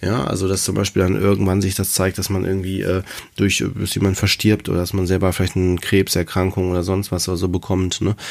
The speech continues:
Das sind dann so Dinge, wo man denkt, okay, jetzt hier,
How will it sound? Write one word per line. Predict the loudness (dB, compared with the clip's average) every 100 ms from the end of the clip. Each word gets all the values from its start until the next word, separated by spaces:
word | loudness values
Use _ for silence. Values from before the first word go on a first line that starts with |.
| -12 -4
Das | -2
sind | 0 0
dann | 0
so | 0
Dinge, | 2 4 4
wo |
man | 2 4
denkt, | 4 4 2
okay, | -2 2 2 2 -4 -12 -12 -2
jetzt | -2 0
hier, | -2 2 4 4 4 2 2